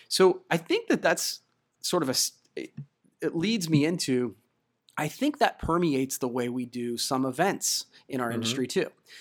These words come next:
Speaker 1: So, um, I got invited to an event, and it, like, it's gonna be awesome. I'm excited about going to it. But it was so funny because it was that kind of thing where it was like, "Well, how much is it?" "Well, it's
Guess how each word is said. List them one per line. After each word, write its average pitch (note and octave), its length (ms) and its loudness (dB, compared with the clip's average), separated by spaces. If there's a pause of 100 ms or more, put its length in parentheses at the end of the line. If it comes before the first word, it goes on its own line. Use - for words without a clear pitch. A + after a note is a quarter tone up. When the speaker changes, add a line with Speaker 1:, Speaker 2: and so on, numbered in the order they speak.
(160)
Speaker 1:
So, C3+ 680 2
um, B2+ 400 -2
I C3+ 80 -2
got D3+ 340 4
invited C#3+ 540 2
to C3 180 -4
an A#2+ 60 -2
event, A2 460 -8 (140)
and A#2+ 260 -4
it, C3 180 -4 (140)
like, A#2+ 280 -6
it's B2 180 -4
gonna C#3 180 2
be B2 160 -4
awesome. A#2+ 480 -2
I'm A2 360 -8
excited A2+ 400 -4
about G2+ 220 -12
going B2 240 -6
to G#2+ 160 -10
it. G2 160 -12 (240)
But D3 80 0
it E3 60 2
was E3 100 0
so - 240 2
funny F#3 320 2
because C3+ 240 0
it C#3 60 -2
was A#2+ 160 -4
that D3 300 4
kind D3+ 320 0
of C3 140 -4
thing E3+ 360 -2
where C#3 160 2
it - 60 0
was B2+ 140 -4
like, C3 220 -2
"Well, B2 80 -4
how G3+ 140 2
much C4+ 180 0
is D3+ 140 2
it?" - 160 -14 (360)
"Well, B2 260 0
it's - 360 -4